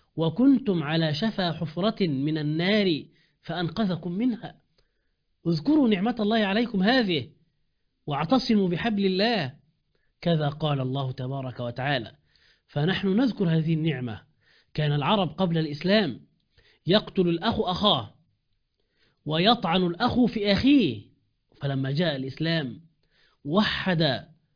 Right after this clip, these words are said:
أم-، الأمة ووحد الناس، فأصبحوا كالأخ الواحد وأصبحوا كالجسد الواحد.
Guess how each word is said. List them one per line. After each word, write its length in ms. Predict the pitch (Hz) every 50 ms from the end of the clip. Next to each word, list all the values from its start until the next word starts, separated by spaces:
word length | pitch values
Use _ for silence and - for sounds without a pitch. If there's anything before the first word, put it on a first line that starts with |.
| _ _ _ _ -
أم-، 200 | 156 170 156 151 -
الأمة 640 | - 156 165 165 196 269 285 262 202 147 123 107 101 - _ _ _ _ _ _ _ _ -
ووحد 500 | 131 139 160 202 202 - - 180 175 156
الناس، 680 | 165 160 160 180 208 233 220 175 139 - - - _ _ _ _ _ _ _ _ _ _ _ _ _
فأصبحوا 960 | - - 139 123 160 147 - - 170 208 190 - 202 190 170 160 143 123 110 - - _ _ -
كالأخ 340 | 156 156 160 196 202 - 170
الواحد 560 | 160 151 165 185 202 185 - 156 123 98 - - _ _ _ _ _ _ _ _ _ _ _
وأصبحوا 640 | - 151 156 147 143 147 - 175 214 208 208 208 175
كالجسد 540 | - - 170 160 156 175 226 214 - 202 180
الواحد. 640 | 190 175 185 214 247 262 240 - 208 175 131 - -